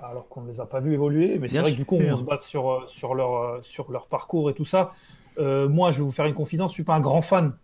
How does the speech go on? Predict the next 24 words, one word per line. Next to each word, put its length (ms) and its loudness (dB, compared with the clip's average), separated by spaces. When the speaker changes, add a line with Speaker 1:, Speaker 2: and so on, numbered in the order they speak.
Speaker 1:
de 100 -6
Yannick 320 -2
Aleno. 380 0
Et 80 -4
du 160 -2
coup, 280 4
bah, 520 4
quand 260 -4
on 80 2
m'annonce 300 0
quelqu'un 400 0
qui 240 0
est, 160 6
euh, 340 0
qui 200 -10
est 20 -4
un 100 -4
disciple 400 -2
de 80 0
Yannick 340 0
Aleno, 320 2
bah, 320 4
forcément, 480 0
je, 320 -2